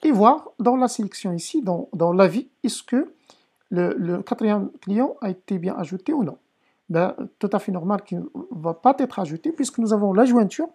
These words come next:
entre, entre C un et C deux. C un est, contient déjà le quatrième client, mais par contre C deux, C L deux ne contient pas, ça veut dire C deux ne contient pas le quatrième client. Donc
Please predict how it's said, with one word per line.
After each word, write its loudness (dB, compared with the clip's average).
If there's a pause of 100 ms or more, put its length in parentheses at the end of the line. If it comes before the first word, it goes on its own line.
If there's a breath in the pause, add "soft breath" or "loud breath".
(480 soft breath)
entre, 2
entre -2
C -6
un -2
et -6
C -8
deux. -4 (540 soft breath)
C 4
un 6 (100)
est, -2
contient 2
déjà 2
le -2
quatrième -4
client, -6 (300)
mais 4
par -12
contre -2
C -4
deux, 0 (260)
C -6
L 0
deux -4
ne -2
contient -4
pas, -4
ça -6
veut -8
dire -4
C -6
deux -2 (320 soft breath)
ne -4
contient -2
pas 2
le 0
quatrième -4
client. -6
Donc -10